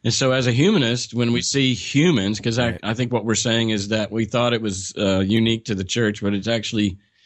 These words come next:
Speaker 1: every time, you know, that funny thing that Jesus <laughs> said, "Wherever two or more gathered, there I am." Well, I believe now that wherever two or more gathered, uh, shit's gonna happen. I mean, people are, people are people.
Speaker 2: <laughs> Shit, something's, something's going down.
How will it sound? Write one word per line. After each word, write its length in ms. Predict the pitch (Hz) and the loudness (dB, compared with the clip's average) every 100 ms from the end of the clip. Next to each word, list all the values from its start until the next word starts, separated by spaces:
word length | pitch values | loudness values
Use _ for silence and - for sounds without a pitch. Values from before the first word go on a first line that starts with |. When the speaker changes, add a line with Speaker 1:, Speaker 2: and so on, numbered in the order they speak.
| _ _ | _ _
Speaker 1:
every 300 | 117 131 151 | -2 0 0
time, 380 | 139 139 127 120 - - | 0 2 2 0 -4 -6
you 100 | 135 | 0
know, 220 | 147 131 - | 2 0 -2
that 320 | 127 127 - | -2 -2 -2
funny 300 | 127 127 110 - - - - | -2 0 -2 -8 -20 -18 -2
thing 160 | 131 | 0
that 100 | 123 | 2
Jesus 340 | 110 127 131 117 | 2 2 2 0
<laughs> 100 | - | 0
said, 340 | 131 127 123 - - - | 2 0 -2 -8 -18 -8
"Wherever 260 | - 135 147 | 0 2 2
two 220 | 139 143 | 2 4
or 60 | 131 | 4
more 220 | 131 123 | 4 2
gathered, 480 | 104 123 123 113 101 | 2 0 0 -2 0
there 280 | 113 113 110 | 0 0 0
I 240 | 113 120 | 0 0
am." 380 | 131 131 135 131 - | 2 2 2 0 0
Well, 280 | 113 117 _ _ | 0 -2 _ _
I 180 | 113 147 | -4 -2
believe 280 | 156 147 131 | 2 4 4
now 300 | 135 131 127 | 4 2 -2
that 140 | 120 | -4
wherever 280 | 123 139 160 | -2 -2 -2
two 200 | 131 151 | -2 0
or 40 | 139 | 2
more 200 | 135 123 | 2 0
gathered, 540 | 123 123 120 120 107 - - - _ | 0 0 0 -2 -4 -10 -20 -20 _
uh, 280 | 107 117 113 | 0 2 2
shit's 320 | 117 143 139 | 0 0 -2
gonna 200 | - 127 | -2 0
happen. 400 | 120 104 98 101 98 | 0 0 -4 -4 -4
I 40 | |
mean, 240 | 98 95 | 0 -2
people 400 | 98 127 131 123 | 0 0 2 0
are, 40 | 113 | -2
people 360 | 76 131 127 131 | -4 -2 0 0
are 60 | |
people. 300 | 113 110 104 101 | 2 2 4 2
Speaker 2:
<laughs> 580 | 95 175 - 156 - 143 147 - 139 - - _ | 2 0 0 -4 -4 -4 -4 -4 -8 -8 -20 _
Shit, 360 | - - 143 151 | -12 -2 0 0
something's, 500 | 151 147 143 131 123 | -2 -2 -2 -2 -4
something's 220 | 139 139 | -4 0
going 200 | 131 120 | 0 0
down. 260 | 113 110 | -2 -4